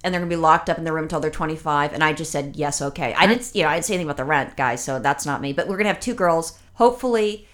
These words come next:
Speaker 1: and, and it's not a hundred percent sure unless our birth mother signs the, um, I, I guess basically the rights way. There's this, I can't even think of the
Speaker 2: Relinquishments.
Speaker 1: The relinquishments.
Speaker 2: Well, that's gotta happen. I mean, first of all, she's gotta actually have the babies.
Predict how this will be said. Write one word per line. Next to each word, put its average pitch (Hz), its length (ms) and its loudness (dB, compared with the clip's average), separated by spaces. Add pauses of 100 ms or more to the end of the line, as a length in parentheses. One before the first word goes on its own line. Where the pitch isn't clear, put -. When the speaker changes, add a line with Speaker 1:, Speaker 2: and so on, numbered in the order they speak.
(120)
Speaker 1:
and, 208 180 -6
and 226 80 4
it's 214 160 2
not 226 180 8
a 269 40 4
hundred 262 220 0
percent 220 340 -6
sure 202 560 2
unless 190 580 -2
our 165 200 0
birth 240 260 2
mother 170 440 -2 (220)
signs 185 460 2
the, 156 260 -2
um, 143 320 -4 (280)
I, 185 320 -2
I 214 80 2
guess 233 160 4
basically 233 300 0
the 156 100 -6
rights 165 260 0
way. 151 80 0
There's 165 140 2
this, 165 260 -6
I 165 100 0
can't 165 180 -4
even 151 120 -4
think 160 140 -4
of 156 60 -8
the 143 200 -4 (100)
Speaker 2:
Relinquishments. 180 720 -4
Speaker 1:
The 185 80 2
relinquishments. 175 720 -2
Speaker 2:
Well, 196 160 2
that's 254 240 2
gotta 285 200 4
happen. 214 360 4
I 196 60 2
mean, 190 160 -2
first 220 240 0
of - 80 -12
all, 214 100 2
she's 208 200 -6
gotta 175 400 2
actually 175 380 -2
have 165 260 -2
the 180 80 -6
babies. 233 520 -2